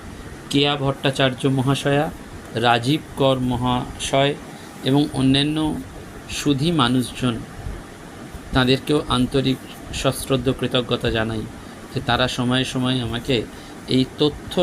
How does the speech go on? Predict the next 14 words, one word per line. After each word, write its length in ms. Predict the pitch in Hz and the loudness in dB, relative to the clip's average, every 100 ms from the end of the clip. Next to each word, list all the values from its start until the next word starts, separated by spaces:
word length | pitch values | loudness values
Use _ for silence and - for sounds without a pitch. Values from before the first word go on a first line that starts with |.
| 160 147 | 2 0
সম্পাদন 720 | 127 123 - 127 120 131 151 156 - | 0 0 0 0 2 2 2 0 0
করেছেন, 420 | 127 120 - 127 123 | 0 2 2 0 0
সংগ্রহ 480 | 123 120 120 120 123 160 | 0 2 2 2 2 2
করে 260 | - 123 113 | 2 0 0
দিয়েছেন, 400 | 117 110 - 104 104 - - - 135 | 0 0 0 -4 -6 -10 -10 -6 2
বই 200 | 131 160 190 | 4 4 4
পাঠিয়েছেন 600 | 139 113 - 110 98 98 92 - - - - - | 0 -2 0 0 0 -4 -6 -10 -16 -16 -10 0
এবং 140 | 127 127 | 2 4
যার 240 | 113 117 117 | 4 2 0
ফলে 180 | 139 135 | 2 4
নিরবিচ্ছিন্নভাবে 1080 | 127 123 120 131 - - 135 127 120 117 131 131 - - - | 4 4 2 0 -2 2 4 4 2 0 -2 -4 -10 -14 0
এই 120 | 131 120 - | 2 2 -2
প্রসঙ্গ 380 | - 135 131 127 - | -6 -4 -2 -2 0
করার 260 | 113 117 | 2 2